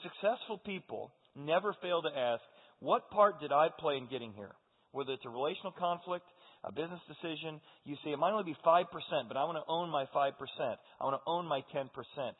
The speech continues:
'Cause it's so easy to deflect and point to other people's twenty percent or eighty percent. Successful people own their percentage of the problem because they ask this question. So then Judah, the guy who'd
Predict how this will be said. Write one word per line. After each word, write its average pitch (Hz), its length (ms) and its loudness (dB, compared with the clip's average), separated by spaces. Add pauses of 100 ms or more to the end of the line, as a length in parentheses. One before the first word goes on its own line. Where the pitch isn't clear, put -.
(180)
'Cause 127 100 -10
it's 123 220 -14
so 208 160 0
easy 196 300 -6
to 147 60 -8
deflect 165 440 0
and 139 140 -14
point 151 180 -2
to 127 80 -6
other 156 160 2
people's 160 320 -10
twenty 160 240 -6
percent 165 380 -8
or 127 100 -8
eighty 143 160 -8
percent. 170 380 -8 (580)
Successful 156 640 -4
people 117 480 -10 (920)
own 120 460 -2 (1000)
their 143 200 2
percentage 131 580 -6
of 113 60 -18
the 113 80 -8
problem 123 600 -4
because 120 220 -12
they 120 100 -8
ask 123 220 -6
this - 120 -20
question. 131 360 -6 (520)
So 185 60 -4
then 240 220 0
Judah, 180 420 2 (560)
the 117 60 -14
guy 139 180 4
who'd 147 160 -6